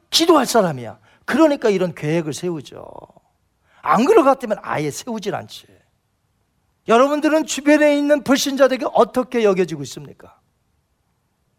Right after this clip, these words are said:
여러분들은 어떻게 여겨지고 있어요? 불신자들한테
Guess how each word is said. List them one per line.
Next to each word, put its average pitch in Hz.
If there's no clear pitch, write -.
여러분들은 294
어떻게 262
여겨지고 233
있어요? 123
불신자들한테 208